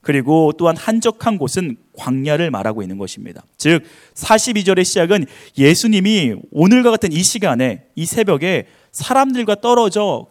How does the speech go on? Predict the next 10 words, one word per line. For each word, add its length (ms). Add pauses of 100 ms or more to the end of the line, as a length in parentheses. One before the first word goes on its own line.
(140)
기도했다라는 1120
것을 380
나타내고 500
있는 220
것입니다. 560 (480)
예수님은 380
아무리 360
바빠도 720 (260)
사람에게서 640
멀어져 540